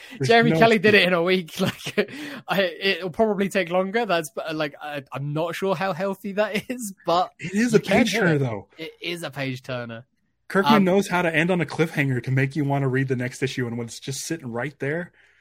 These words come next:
Speaker 2: But also, this is, this was a book that was coming out w-, before comics went to twenty pages. So, like, you get a full thirty-two page comic book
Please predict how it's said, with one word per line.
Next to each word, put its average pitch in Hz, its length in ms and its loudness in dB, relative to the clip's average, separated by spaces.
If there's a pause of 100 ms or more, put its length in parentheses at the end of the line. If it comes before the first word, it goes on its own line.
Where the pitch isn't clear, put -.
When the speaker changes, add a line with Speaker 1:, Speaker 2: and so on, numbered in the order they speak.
Speaker 2:
But - 220 -10
also, 190 680 -6
this 156 400 -6
is, 208 280 -8
this 175 260 -6
was 214 120 -8
a 170 40 -6
book 196 380 -4
that 170 80 -6
was 156 120 -12
coming 175 240 -6
out 165 220 -6
w-, 151 240 -6
before 160 360 2
comics 165 360 -8
went 147 220 -8
to 139 100 -12
twenty 147 260 -4
pages. 135 520 -2
So, 131 140 -6
like, 135 260 -4
you 151 100 0
get 180 180 2
a - 20 -6
full 175 200 -6
thirty-two 151 480 0
page 139 380 -4
comic 139 260 -4
book 113 340 -14